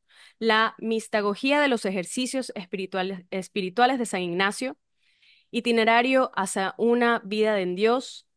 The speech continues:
El uno en lo múltiple, Aproximaciones a la diversidad y unidad de las religiones, Relaciones humanas y relaciones con Dios, El yo y el tú trascendidos, Vislumbres de lo real, religiones y revelación,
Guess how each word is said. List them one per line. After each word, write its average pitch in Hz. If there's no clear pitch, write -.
El 190
uno 240
en 175
lo 170
múltiple, 226
Aproximaciones 196
a 202
la 190
diversidad 175
y 202
unidad 185
de 190
las 190
religiones, 208
Relaciones 220
humanas 226
y 208
relaciones 196
con 175
Dios, 233
El 196
yo 269
y 208
el 196
tú 311
trascendidos, 254
Vislumbres 233
de 226
lo 185
real, 196
religiones 202
y 214
revelación, 190